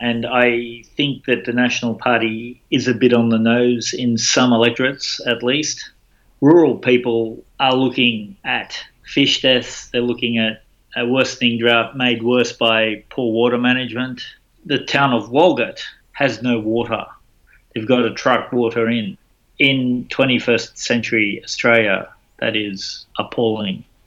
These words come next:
It had flowing water since its inception up until very recently,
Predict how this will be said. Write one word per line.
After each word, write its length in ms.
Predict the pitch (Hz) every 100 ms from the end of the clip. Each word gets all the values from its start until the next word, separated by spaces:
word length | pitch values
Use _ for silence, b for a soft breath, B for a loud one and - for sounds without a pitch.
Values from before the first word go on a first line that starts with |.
| _ _
It 200 | 160 156
had 380 | - 160 117 107 _ _ _
flowing 540 | - 139 131 120 117
water 480 | 120 127 120 110 104
since 300 | 123 127 123
its 240 | 120 -
inception 840 | 120 113 104 - 131 - 113 98 - _ _
up 200 | - 131
until 340 | 127 120 127 113
very 320 | 113 110 107
recently, 720 | 110 123 - - 107 - _